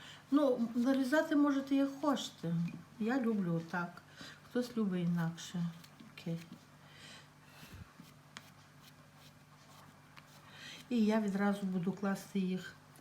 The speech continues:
в морозилку. О, бачите, який гарний. От я його нафарширую. Нафарширую відразу для дітей. Окей.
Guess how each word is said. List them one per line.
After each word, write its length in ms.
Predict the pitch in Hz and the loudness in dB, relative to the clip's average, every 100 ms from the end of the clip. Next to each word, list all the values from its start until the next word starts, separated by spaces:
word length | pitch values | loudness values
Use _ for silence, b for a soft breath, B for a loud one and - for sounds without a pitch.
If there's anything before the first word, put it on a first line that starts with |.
| - - | -12 -6
в 220 | 175 180 | -2 2
морозилку. 800 | 196 196 180 170 156 156 - 165 170 - - B B B B B - - - - - - - | 2 2 0 0 0 -4 -6 -6 -6 -10 -20 B B B B B -20 -20 -20 -18 -18 -10 -6
О, 40 | 147 165 | -4 -4
бачите, 360 | 208 - - 170 | -6 -6 -8 -8
який 260 | 160 180 160 | -6 -2 -2
гарний. 500 | 160 156 156 170 160 - - - - B B B B B | 0 -2 0 -2 -2 -8 -20 -14 -14 B B B B B
От 120 | 185 175 - | -10 -10 -6
я 140 | 190 190 | -6 -2
його 200 | 180 170 | 0 2
нафарширую. 880 | 175 170 170 - - 165 160 151 151 | 2 0 -4 -6 -4 -2 0 0 2
Нафарширую 640 | 165 170 175 202 214 220 | 0 0 -4 0 2 2
відразу 400 | 196 180 180 180 | 0 0 -2 -2
для 160 | 165 175 | -2 -2
дітей. 460 | 165 - - 151 165 - B B B B B B - - - - - - - - - - - - 180 - - - - - - - B B B B B B B - | -2 -4 -6 -4 -6 -10 B B B B B B -20 -20 -20 -20 -20 -18 -18 -20 -20 -20 -16 -12 -12 -16 -20 -20 -20 -20 -20 -20 B B B B B B B -12
Окей. 440 | 160 156 - | -8 -8 -10